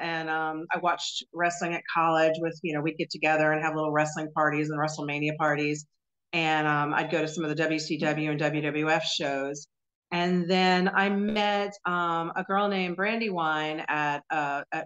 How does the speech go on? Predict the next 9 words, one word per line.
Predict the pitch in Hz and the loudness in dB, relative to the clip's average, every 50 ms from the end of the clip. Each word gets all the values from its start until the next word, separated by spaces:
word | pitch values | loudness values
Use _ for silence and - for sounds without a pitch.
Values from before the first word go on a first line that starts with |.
| - - | -8 -8
a | - 127 - - | -8 -8 -6 -4
quote | 196 190 180 | -2 -2 -2
unquote | 180 180 185 185 - 180 | 0 2 2 2 2 4
real | 180 202 226 214 180 | 4 4 4 4 4
job | 175 165 156 156 156 | 4 4 4 4 4
that | 165 151 | 4 2
I | 151 156 | 2 4
had. | 160 160 151 156 160 175 180 190 - _ _ _ _ _ _ _ _ _ - | 4 4 4 4 4 2 0 -2 -8 _ _ _ _ _ _ _ _ _ -6
And, | 175 180 180 175 175 170 170 165 165 160 160 | -4 -2 -2 0 0 -2 -2 -2 -2 -4 -4